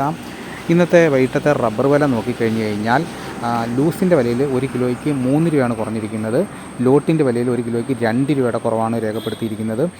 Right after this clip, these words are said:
ഇനി വിദേശ വില നോക്കിക്കഴിഞ്ഞാൽ, അവിടെ വിദേശത്ത് റബ്ബർ വില കുതിച്ച് കയറിയിരിക്കുകയാണ്.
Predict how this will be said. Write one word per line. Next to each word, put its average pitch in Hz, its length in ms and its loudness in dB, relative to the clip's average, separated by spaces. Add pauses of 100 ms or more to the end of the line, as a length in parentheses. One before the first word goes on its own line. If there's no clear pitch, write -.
(200)
ഇനി 175 180 0
വിദേശ 165 260 4
വില 160 180 4
നോക്കിക്കഴിഞ്ഞാൽ, 123 440 0
അവിടെ 123 200 2
വിദേശത്ത് 135 480 0
റബ്ബർ 120 220 0
വില 131 100 2 (100)
കുതിച്ച് 127 320 -4
കയറിയിരിക്കുകയാണ്. 113 640 -2